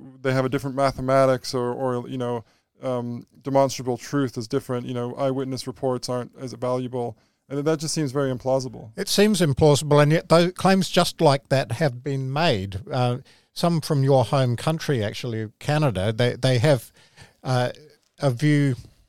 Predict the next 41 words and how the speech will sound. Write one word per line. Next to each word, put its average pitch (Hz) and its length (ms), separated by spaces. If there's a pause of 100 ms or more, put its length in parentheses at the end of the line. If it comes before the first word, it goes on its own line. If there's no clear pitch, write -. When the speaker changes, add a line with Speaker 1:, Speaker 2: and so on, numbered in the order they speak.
(600)
Speaker 2:
of 139 160
mathematics 156 600
that 143 140
is 139 140
just - 340
like 117 320
that, - 280
and 120 140
if 120 100
you 135 140
insist 135 440
on 123 140
a 107 60
correct 117 440
answer 120 380
to 113 180
a 110 60
mathematics 113 640
problem, 120 560
then 110 200
that 113 180
is 110 140
potentially 113 720
culturally 107 600
insensitive. 98 800 (420)
The, 127 240
these 127 240
are, 117 80
th-, 131 340
this 131 200
claim 120 300
has 120 160
been 120 200
made, 135 240
and 120 120
you 135 100
will 139 120
see 190 220
shades 160 500
of 117 160
that 107 360